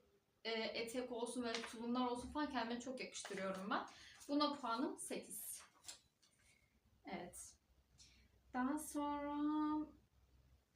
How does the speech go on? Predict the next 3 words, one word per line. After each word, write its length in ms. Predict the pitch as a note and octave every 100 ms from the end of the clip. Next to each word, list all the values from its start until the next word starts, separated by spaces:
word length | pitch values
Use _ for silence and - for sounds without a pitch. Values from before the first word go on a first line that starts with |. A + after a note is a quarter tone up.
| _ _ -
ki 460 | C4 C4 C4 C4 - _ _ _ _ _ _ _ _ _ _
kombin. 880 | - B3+ A#3 A#3 A#3 C4+ E4+ F4 - -
Hmm. 420 | C4 C4 G#3 F3+